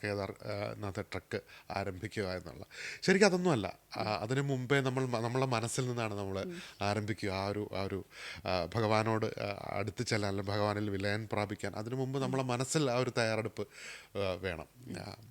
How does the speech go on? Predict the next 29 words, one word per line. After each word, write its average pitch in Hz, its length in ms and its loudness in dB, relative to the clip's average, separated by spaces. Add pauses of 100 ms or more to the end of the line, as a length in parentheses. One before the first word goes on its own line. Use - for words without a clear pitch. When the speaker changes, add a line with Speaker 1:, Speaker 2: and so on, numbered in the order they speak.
(180)
Speaker 1:
ഒരുപാട് 208 400 6
പേർ 147 200 6
ഇതേപോലെ 117 460 2 (800)
<clears throat> 143 640 8
തയ്യാറെടുത്ത് 127 440 4
പോയവരും 117 600 4
യാത്ര 110 460 0 (200)
പകുതി 110 220 0
വഴിയിൽ 117 300 4
മുടങ്ങിയവരും, 110 680 0 (420)
ആ, 120 100 -4
എനി-, - 460 -8
അങ്ങനെ 196 220 2
ഒരുപാട് 202 360 8
പേരെ 185 220 6
ഞാൻ 143 160 2
കണ്ടിട്ടുണ്ട്. - 600 -4
Speaker 2:
അവിടുത്തെ 220 380 -4
കാലാവസ്ഥയൊക്കെ 202 880 -6
എങ്ങനെയാണ്? 180 520 -6
Speaker 1:
ആ, 131 60 -4 (200)
കാലാവസ്ഥ 160 420 2
നമുക്ക് 143 500 -4 (200)
അഞ്ച് 165 280 0
മിനിറ്റ് 156 280 2
കൂടുമ്പോൾ 123 460 2
ടെറൈൻ 98 280 2
മാറും. 78 260 -10
Speaker 2:
ഉം. 180 180 -10